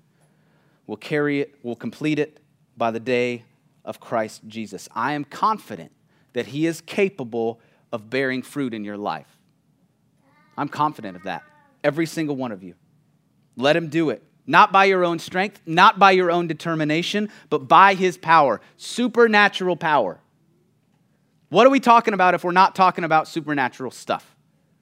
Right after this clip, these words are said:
You might as well just walk out the door and try every morning. Get up, try real hard. If this is not supernatural, if it's all on you, good luck.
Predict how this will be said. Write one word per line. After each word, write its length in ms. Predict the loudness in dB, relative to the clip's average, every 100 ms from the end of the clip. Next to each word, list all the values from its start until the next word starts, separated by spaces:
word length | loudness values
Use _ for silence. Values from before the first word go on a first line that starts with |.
| _ _ _ _ _ _ _ _ _ _ _ _ _
You 100 | -4
might 220 | 2 4 4
as 120 | 2
well 140 | 2
just 200 | 2 -2
walk 220 | 0 2
out 160 | 2 -2
the 60 | -2
door 320 | -2 -2 -2
and 100 | -4
try 300 | -4 -2 -2
every 180 | -6 -10
morning. 340 | -12 -14 -20 _ _ _ _ -10
Get 160 | -4 -2
up, 280 | -2 _
try 220 | _ -2 -2
real 200 | -2 -4
hard. 280 | -6 -8 _ _ _ _ _ _ _ _ _
If 120 | -6
this 160 | -2 -2
is 100 | 0
not 180 | 0 0
supernatural, 720 | -4 -4 -2 -2 -2 -4 -6 _ _ _
if 100 | -8
it's 140 | 0
all 200 | 4 6 6
on 180 | 2
you, 260 | 0 -4 -6 -12 _ _
good 140 | -8 -4
luck. 320 | -4 -6 _